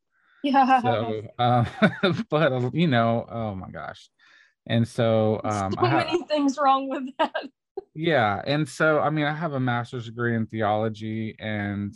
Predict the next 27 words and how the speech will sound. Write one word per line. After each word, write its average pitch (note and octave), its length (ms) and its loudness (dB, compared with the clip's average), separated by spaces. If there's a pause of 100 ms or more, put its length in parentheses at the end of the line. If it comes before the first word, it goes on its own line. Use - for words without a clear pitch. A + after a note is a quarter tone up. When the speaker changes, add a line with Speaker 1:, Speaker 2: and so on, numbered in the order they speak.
(120)
Speaker 2:
you A#2+ 120 0
know, G#2+ 280 2
but A2+ 100 -2
you B2 140 -4
have A#2 260 0
some B2 220 -4
people A2+ 340 -4
just F#2+ 220 -10
starting G2 420 0
churches F#2 680 -6 (500)
and G#2+ 420 2
they, A2+ 480 2
um, G2 680 -4 (140)
for D#3 120 -4
twenty-five G3 580 2
dollars C3 580 0
in, A#2+ 160 -2
Te-, C#3+ 180 -4
in B2+ 80 -2
the A#2 80 0
state B2 220 -2
of A2 100 -2
Texas, - 640 -6 (560)
you B2 180 2
can B2 220 2
start B2 420 0
your A2 240 -2